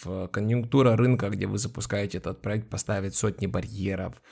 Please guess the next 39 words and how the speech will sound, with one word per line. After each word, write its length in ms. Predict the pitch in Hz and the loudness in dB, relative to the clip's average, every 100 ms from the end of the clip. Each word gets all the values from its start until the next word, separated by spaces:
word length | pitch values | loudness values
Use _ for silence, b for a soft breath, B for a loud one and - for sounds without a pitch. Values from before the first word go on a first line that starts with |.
| B B B | B B B
Э, 300 | 90 90 - - | -6 -4 -4 0
и 100 | 110 | 2
вы 100 | 127 | 2
втроем 680 | 127 104 101 123 165 147 127 | 0 0 4 6 4 4 -2
верхом 520 | - 107 - 110 101 | -4 -2 2 2 2
на 60 | |
мечте 560 | 95 95 - - 151 156 | -2 -4 -4 0 0 0
просто 420 | - 127 131 - | 0 0 0 -4
не 220 | 92 104 | -4 -2
проедете. 720 | 117 - - 80 57 - - _ _ _ | -2 -4 -8 -8 -10 -12 -14 _ _ _
Вы 160 | 151 131 | 0 4
должны 340 | 127 104 107 | 4 4 0
ясно 580 | 101 113 113 147 - - | 0 0 0 0 -4 -4
осознавать 600 | 107 - 98 101 92 104 110 | -4 -2 -2 -4 -6 -6 -6
свои 180 | 95 | -6
возможности. 720 | 95 - - - - - - - | -6 -8 -8 -10 -12 -16 -14 -6
Если 320 | 110 156 131 | 0 0 2
вы 100 | 120 | 2
разрабатываете 720 | 117 98 98 101 82 80 - | 2 0 -2 -2 -4 -6 -6
свою 240 | - - 87 | -6 -4 -4
стратегию 580 | - 98 98 101 87 98 | -4 -6 -2 -2 -2 -6
на 100 | 92 | -6
основе 300 | - 113 101 | 0 0 0
того, 420 | 95 104 92 - b | -2 -2 -4 -6 b
что 200 | - 95 | -4 -4
в 140 | 101 | 0
будущем 520 | 110 120 104 - - | 4 6 4 -2 -4
вам 220 | 92 101 | 0 0
предстоит 560 | - - - 101 90 - | -2 -6 -2 0 -2 -4
под 180 | 95 - | -6 -6
все 300 | - - 156 | -6 0 2
ваши 260 | 131 - | 2 2
проекты, 480 | 110 98 87 - - | -2 -2 -4 -6 -12
под 220 | - 58 | -10 -10
все 200 | - - | -6 -2
ваши 260 | 107 104 - | 0 0 -4
идеи 500 | - 101 98 90 55 | -4 -4 0 0 -2
привлекать 580 | - 92 92 101 80 - | -4 -4 -4 -4 -6 -6
капитал, 640 | 92 104 113 175 214 - | -6 -4 0 0 0 -8